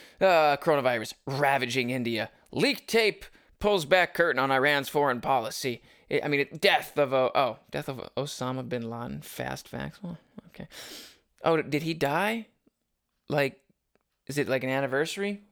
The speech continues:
When did Osama bin Laden die? Oh, May tw-, okay, so people are starting to look it up 'cause it's almost May. So, Os-, Osama bin Laden was killed, supposedly, May second, two thousand and eleven.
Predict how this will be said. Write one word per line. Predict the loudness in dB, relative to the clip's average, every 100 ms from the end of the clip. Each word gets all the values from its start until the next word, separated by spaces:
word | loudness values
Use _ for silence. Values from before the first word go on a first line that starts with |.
| -20
When | -14 -10 -6 -6 -6 -8 -8
did | -6 -4 -2 -4 -6 -10 _ _ _ _
Osama | -10 -10 -12 -14 -14 -16 -14
bin | -14 -14
Laden | -16 -16 -14
die? | -14 -12 -4
Oh, | -2 0
May | 0 -4
tw-, | -6 -2
okay, | 0 0 -6
so | -6
people | -6 -4
are | -4
starting | -4 -6
to | -10
look | -10
it |
up | -10 -10
'cause | -14 -14
it's | -8
almost | -8 -8 -10
May. | -12 -14 -16 -20 -20 -20
So, | -10 -6 -6 -8 _ _ _
Os-, | -10 -10 -6
Osama | -6 -2 -2 0
bin | 0 0
Laden | 0 0 0 -4
was | -10
killed, | -6 -2 -2 -4 -12 _ -20 _ _ _ _
supposedly, | -20 -18 -18 -18 -20 -20 -20 _ -14 -14 -12 -14 -4
May | 4 4 4 0
second, | 0 0 0 -2 -10 -8
two | -6 -6
thousand | 0 4 4 2 -2 -8 -10 _
and | -6 -4
eleven. | -2 -2 -2 -8